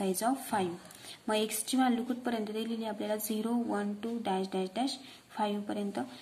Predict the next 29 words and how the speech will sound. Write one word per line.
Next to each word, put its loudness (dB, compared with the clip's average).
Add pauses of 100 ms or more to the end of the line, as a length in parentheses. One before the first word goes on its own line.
(240)
म्हणजेच 4
रिक्वायर्ड 2
प्रोबॅबिलिटी 2
काय 0
मिळाली 0
आपल्याला? 2 (280)
P -2
of 2 (540)
probability 2
of 4 (140)
X -2
equal -2
to -4
किती -4
मिळाली? 0 (140)
टू 4
मिळाली. 4 (440)
म्हणजेच 2
बघा 6
फाईव्ह 2
into 0
X 0 (140)
ची 0
व्हॅल्यू 4
किती -2
पुट -4
केली -2
आपण? -2
टू. 0